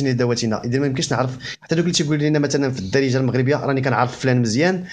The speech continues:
آه، ميرلو، سواء سارتر ولا مالبرونش، تيقول لك بأنه هذه الفكرة هي فكرة خا-، خاطئة. علاش؟ لأنه أول افتراض كنطرحوه هو أنك أنت أصلًا ما كتعرفش راسك، آه، بشكل،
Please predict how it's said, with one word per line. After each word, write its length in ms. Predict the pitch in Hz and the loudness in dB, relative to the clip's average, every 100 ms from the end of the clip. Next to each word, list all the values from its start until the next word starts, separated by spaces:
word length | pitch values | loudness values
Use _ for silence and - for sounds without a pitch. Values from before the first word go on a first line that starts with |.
| - - | -16 -6
آه، 100 | 113 | -2
ميرلو، 1000 | 113 151 151 147 139 131 127 110 107 104 | 2 2 4 4 4 4 4 2 0 -2
سواء 680 | - 139 131 131 123 117 113 | -2 0 2 2 2 2 0
سارتر 420 | 104 151 127 143 | 2 2 2 0
ولا 420 | 127 127 123 113 110 | 2 2 4 2 2
مالبرونش، 720 | 117 113 120 180 180 - - | 0 0 2 0 -2 -8 -8
تيقول 180 | - 139 | -6 -2
لك 100 | 139 | 0
بأنه 420 | 127 143 139 131 | 0 2 2 2
هذه 100 | 123 | 2
الفكرة 600 | 117 113 110 104 131 139 | 0 0 -2 -2 -2 0
هي 120 | 135 131 | 0 0
فكرة 240 | 127 123 | 0 -2
خا-، 300 | 120 151 151 - - | 0 -2 -4 -14 -12
خاطئة. 600 | - 139 131 110 92 - - | -2 0 2 0 -2 -6 -6
علاش؟ 360 | 101 156 160 143 | 2 2 2 0
لأنه 320 | 147 139 135 | 0 0 0
أول 320 | 135 170 156 | 0 0 0
افتراض 400 | 147 147 135 131 | -2 -2 0 -2
كنطرحوه 600 | - 123 127 127 190 110 - - 113 | -4 -2 0 2 2 0 -6 -6 -2
هو 120 | 131 | 0
أنك 260 | 147 143 | 0 0
أنت 140 | 139 131 | 0 0
أصلًا 440 | 131 170 151 160 | 0 0 0 -2
ما 60 | 156 | -2
كتعرفش 420 | 143 113 139 - | -4 -2 -2 -2
راسك، 320 | 135 - - | -4 -4 -2
آه، 380 | 113 98 90 82 | -2 -2 -4 -6
بشكل، 420 | 90 - 170 180 | -6 -4 -2 -4